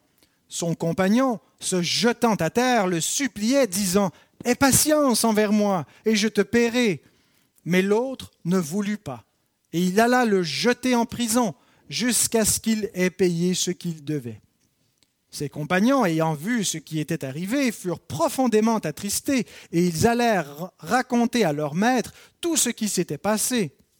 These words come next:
Alors le maître fit appeler ce serviteur et lui dit, « Méchant serviteur,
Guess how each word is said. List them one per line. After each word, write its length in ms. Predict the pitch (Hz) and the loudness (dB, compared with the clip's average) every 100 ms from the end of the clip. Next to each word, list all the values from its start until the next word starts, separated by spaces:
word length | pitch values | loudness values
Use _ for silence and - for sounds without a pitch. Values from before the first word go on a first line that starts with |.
| _ _ _ _ _ _ _ - - | _ _ _ _ _ _ _ -20 -12
Alors 300 | 139 196 220 | -4 0 2
le 100 | 220 | 2
maître 440 | 226 226 180 151 | 2 2 0 -4
fit 280 | 147 180 170 | -6 -4 -2
appeler 320 | 175 196 202 | -2 0 0
ce 160 | 180 156 | 0 -4
serviteur 800 | - 214 196 202 220 202 143 120 _ _ _ _ - | -2 -2 -4 -4 -2 -2 -2 -8 _ _ _ _ -6
et 120 | 202 | -4
lui 200 | 196 196 | -2 -4
dit, « 320 | 139 131 120 _ _ _ _ _ _ - | -6 -10 -12 _ _ _ _ _ _ -2
Méchant 800 | 156 202 285 - 262 269 208 123 | 4 6 6 4 2 2 2 -2
serviteur, 1040 | - - 247 220 226 220 165 135 123 107 | -2 2 2 4 2 2 -2 -2 -6 -14